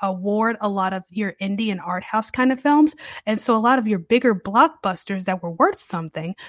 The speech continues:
like Christopher Nolan's The Dark Knight, were left out,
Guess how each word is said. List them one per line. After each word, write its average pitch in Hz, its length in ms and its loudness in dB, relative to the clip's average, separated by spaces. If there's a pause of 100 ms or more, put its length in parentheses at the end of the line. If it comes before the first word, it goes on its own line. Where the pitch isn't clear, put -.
(120)
like 349 240 4
Christopher 214 400 0
Nolan's 175 420 -2
The 175 80 -6
Dark 170 320 -2
Knight, 175 340 -4 (640)
were 285 180 8
left 208 380 2
out, 214 300 0